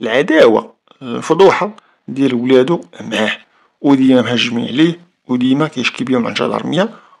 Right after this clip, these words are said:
وعداوه مشهوره. هو اللي بقيتو عاقلين، هو ركز على ان ولادو هما اللي غادي يكونوا قاتلينه، وقال لهم: "انا كنشك في،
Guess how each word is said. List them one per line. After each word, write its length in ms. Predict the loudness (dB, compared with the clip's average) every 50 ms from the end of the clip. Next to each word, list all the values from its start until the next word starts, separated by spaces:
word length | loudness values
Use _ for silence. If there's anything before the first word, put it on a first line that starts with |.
| _ 0
وعداوه 420 | 2 2 4 4 4 4 4 2
مشهوره. 440 | 0 -2 -4 -4 -4 -6 -6 -8 -12 _ -6
هو 240 | 0 2 4 6
اللي 120 | 6 6 4
بقيتو 300 | 2 0 -4 -2 -2 -2
عاقلين، 440 | -2 -2 -4 -4 -4 -2 -2 -2 -2
هو 240 | -4 -2 -2 -2
ركز 540 | -2 -2 -4 -6 -8 -8 _ -4 -4 -2 0
على 220 | 0 0 -2 -2 -2
ان 180 | -4 -2 -2
ولادو 340 | -2 0 2 2 2 2 0
هما 260 | -4 -6 -4 -2 0
اللي 140 | 0 0 2
غادي 200 | 2 0 0 0
يكونوا 280 | -4 -6 -6 -6 -6 -6
قاتلينه، 600 | -6 -8 -8 -6 -6 -6 -6 -4 -4 -4 -6 -6 -14 _ _ _ _ _ _ _ _ _ _ 0
وقال 380 | 0 2 4 4 4 4 4
لهم: 180 | 2 2 2 2 0
"انا 160 | -2 -2 -2
كنشك 520 | -4 -6 -6 -6 -4 -6 -6 -8 -12 -20 -20 _ _ _ _ _ _
في، 460 | _ -6 -2 0 2 2 2 0 -2